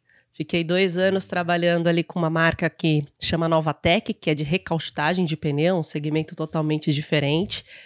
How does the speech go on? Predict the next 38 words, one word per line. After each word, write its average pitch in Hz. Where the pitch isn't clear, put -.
E 202
depois 202
ali 202
migrei 196
pra 190
ser -
uma 180
terceira 208
na 185
área 175
de 160
meio 175
ambiente 165
e -
fábrica. 185
Aí 156
comecei 170
a -
entrar 175
mais 170
dentro 170
da 156
fábrica, 180
aí 165
começo 170
a 180
gostar 170
mais 165
de 165
operações, 160
porque -
eu 160
andava 156
bastante 175
ali 160
o 156
processo 151
fabril. 156